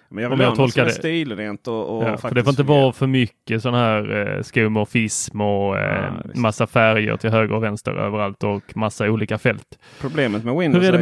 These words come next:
Speaker 2: med
Speaker 1: att det är
Speaker 2: Airmail?
Speaker 1: Men Airmail, eh, finns väl inte, va?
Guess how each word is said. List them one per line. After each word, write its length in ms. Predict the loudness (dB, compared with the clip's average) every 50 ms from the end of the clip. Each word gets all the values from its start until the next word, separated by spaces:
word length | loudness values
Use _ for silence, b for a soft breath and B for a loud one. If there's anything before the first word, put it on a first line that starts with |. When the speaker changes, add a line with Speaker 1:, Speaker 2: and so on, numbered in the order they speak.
| 4 4
Speaker 2:
med 180 | 6 4 4 4
Speaker 1:
att 40 | 4 4
det 40 | 4
är 80 | 4 4
Speaker 2:
Airmail? 460 | 4 2 2 0 0 0 -2 -4 -8 B B B B B B B B B
Speaker 1:
Men 200 | -6 -4 -4 0
Airmail, 640 | 2 2 2 2 2 2 0 0 0 0 0 0 0
eh, 140 | 0 0 0
finns 280 | -2 -4 -6 -6 -6 -6
väl 80 | -8
inte, 200 | -8 -8 -12 -16
va? 60 | -20